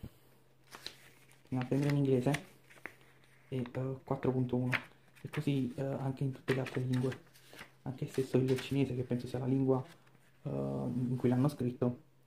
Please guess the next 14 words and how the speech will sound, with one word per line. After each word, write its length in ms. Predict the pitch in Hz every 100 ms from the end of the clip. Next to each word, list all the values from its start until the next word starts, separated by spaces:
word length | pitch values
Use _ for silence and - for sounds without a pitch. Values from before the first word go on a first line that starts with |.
| _ - _ -
il 100 | 135
Bluetooth 320 | 131 127 123
è 60 |
quattro 260 | 120 123 127
punto 220 | 127 123
uno, 100 | 120 123 - - - - - - -
quindi 400 | 131 127 123 123
è 140 | 131
un 160 | 127 127
errore 360 | 123 127 131
che 60 | 123
hanno 140 | 127 120
fatto 280 | 123 -
nella 420 | 120 127 123 117